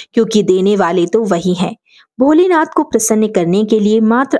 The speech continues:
आपको एक सौ आठ चावल के दाने, यानी जिन्हें हम अक्षत से भी जानते हैं, वही एक सौ आठ चावल के दाने आपको ले लेने हैं। साथ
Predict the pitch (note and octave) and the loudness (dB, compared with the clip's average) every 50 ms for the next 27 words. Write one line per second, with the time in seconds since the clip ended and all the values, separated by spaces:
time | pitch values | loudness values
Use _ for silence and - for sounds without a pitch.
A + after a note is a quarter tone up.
0 | - - G3 F#3 F3 - - G#3+ G3+ - _ - A3 A3 G#3+ - - - - - | -2 -2 -2 -2 -4 -2 -4 -4 -4 -4 _ -4 -4 -2 -2 -2 -2 -2 -2 -2
1 | - F#3+ E3+ E3+ F#3 - - - - G3 F3 F3 F#3 G#3 G#3+ G3+ G#3 G3+ E3 E3+ | -2 -2 -2 -2 -4 -8 -8 -6 -4 -2 -2 0 0 -2 -2 -2 -2 -2 -2 -2
2 | E3+ E3 E3+ F#3 F3+ - - G#3 F#3 F#3+ G3 G3 G#3 - G3+ A3 G#3+ G#3 A3 A3 | -2 -2 0 -2 -2 -2 -2 0 0 2 2 0 -2 -2 -2 -2 0 0 0 0
3 | - F#3 E3+ E3+ - - F#3 F3+ - - - F#3+ - - - G3 E3+ E3 G3 A3+ | 0 -2 -4 -4 -4 -4 -4 -4 -2 -2 -4 -4 -4 -4 -2 -2 0 0 0 0
4 | G#3 G3+ G#3+ G3+ G3+ G3+ G3+ G#3+ G#3 F#3+ E3+ - - _ - - - - - _ | 0 2 0 0 0 0 0 0 0 0 -2 -4 -6 _ -20 -20 -20 -20 -16 _
5 | - G#3 B3 C4 D4+ E4 - - B3 A#3 A#3 - - B3+ - - F#3 F#3+ G3+ G3+ | -4 -4 -2 0 -2 -2 -2 -2 -4 -2 -2 -2 -2 -2 0 -2 -2 -4 -4 -4
6 | - G#3+ F3+ E3+ E3+ F#3+ G3+ G3 G#3+ G3 E3 E3+ E3 E3 D#3+ F#3 G#3+ A3 G#3 G3+ | -2 -2 0 0 0 -2 -2 -2 -2 -2 -2 -2 -2 -2 0 0 0 0 -2 -2
7 | G3+ - A3 G#3+ G#3 G#3 G3+ G#3 G#3 G#3 G3+ G3+ G3 G3+ F3 G#3 A3+ - - - | -4 -2 -2 0 0 2 2 2 2 2 0 0 0 0 0 -2 -2 -6 -10 -16
8 | - - - - - - D4 C4+ D4+ | -16 -16 -12 -8 -4 -4 -2 -2 -2